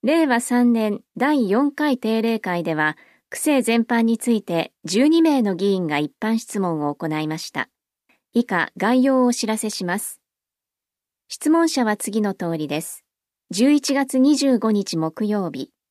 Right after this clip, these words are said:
渡辺雄一議員、品川区議会自民党。阿久津博夫議員、品川区議会公明党。渡部茂議員、自民無所属こども未来。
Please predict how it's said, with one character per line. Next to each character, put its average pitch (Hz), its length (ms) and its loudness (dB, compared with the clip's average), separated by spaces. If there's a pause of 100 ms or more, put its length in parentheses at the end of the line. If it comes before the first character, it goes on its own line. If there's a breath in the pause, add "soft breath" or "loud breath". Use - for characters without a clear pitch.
(260)
渡 190 260 -2
辺 254 340 0
雄 233 140 2
一 220 280 -2
議 196 120 -2
員、 151 280 -4 (460)
品 254 280 0
川 247 260 2
区 240 140 -4
議 226 140 2
会 180 200 -2
自 170 180 -4
民 185 240 0
党。 160 420 -4 (600)
阿 208 120 -2
久 - 120 -14
津 294 180 0
博 247 400 2
夫 240 60 2
議 226 140 -2
員、 160 340 -2 (520)
品 240 280 0
川 240 260 2
区 240 120 -2
議 233 140 4
会 175 260 -4
公 202 260 -2
明 190 220 -2
党。 165 440 -4 (540)
渡 262 280 2
部 190 120 0
茂 240 460 2
議 208 120 -4
員、 151 300 -4 (400)
自 254 160 4
民 180 280 4 (100)
無 180 100 0
所 254 180 0
属 - 360 -4
こ - 120 -4
ど 247 140 2
も 262 120 2
未 233 180 4
来。 143 280 -6